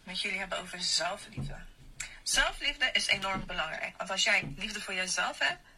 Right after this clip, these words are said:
waarde voor jezelf en respect voor jezelf hebt, zou je dat ook kunnen doorgeven aan anderen. Maar als jij dat niet hebt, zou je ook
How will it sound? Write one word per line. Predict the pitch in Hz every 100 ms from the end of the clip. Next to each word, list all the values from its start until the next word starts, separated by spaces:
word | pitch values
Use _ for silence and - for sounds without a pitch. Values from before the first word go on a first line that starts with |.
| -
waarde | 156 202 254
voor | -
jezelf | 247 208 208 240 - -
en | 170
respect | 175 - 196 -
voor | -
jezelf | 151 - 131 269
hebt, | 277 - -
zou | - 277
je | 247
dat | -
ook | 240
kunnen | 220 202 196
doorgeven | 175 196 - 190 -
aan | 180
anderen. | 180 170 - - - - -
Maar | 240
als | 233 233
jij | 240
dat | 226 226
niet | 220 285 -
hebt, | - - - - - - -
zou | - 220 220
je | -
ook | 226 -